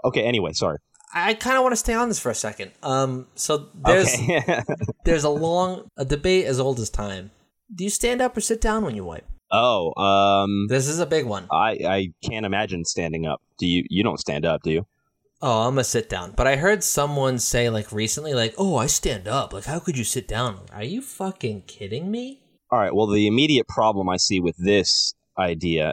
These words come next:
Speaker 1: is that if you stand up, your butt cheeks and your asshole are gonna close. Like, you want it, you want it spread to wipe efficient,
Speaker 2: Yeah.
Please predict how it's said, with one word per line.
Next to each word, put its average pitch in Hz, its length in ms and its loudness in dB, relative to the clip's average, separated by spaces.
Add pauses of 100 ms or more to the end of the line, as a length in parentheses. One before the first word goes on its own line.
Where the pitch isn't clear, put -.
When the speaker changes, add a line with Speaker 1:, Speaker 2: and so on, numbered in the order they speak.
Speaker 1:
is 87 280 0
that 92 220 2
if 87 120 -4
you 95 80 0
stand 110 400 0
up, 104 260 2
your 92 400 2 (100)
butt 107 220 2
cheeks - 580 0
and 95 140 0
your 90 140 2
asshole 95 440 0
are 85 80 2
gonna 85 320 -2 (340)
close. 107 760 0 (400)
Like, 90 200 -2
you 113 120 4
want 127 200 2
it, - 80 -6
you 113 200 0
want 120 160 2
it - 60 -6
spread 101 640 0 (560)
to 95 100 2
wipe 90 320 2
efficient, 254 360 4
Speaker 2:
Yeah. 110 140 -2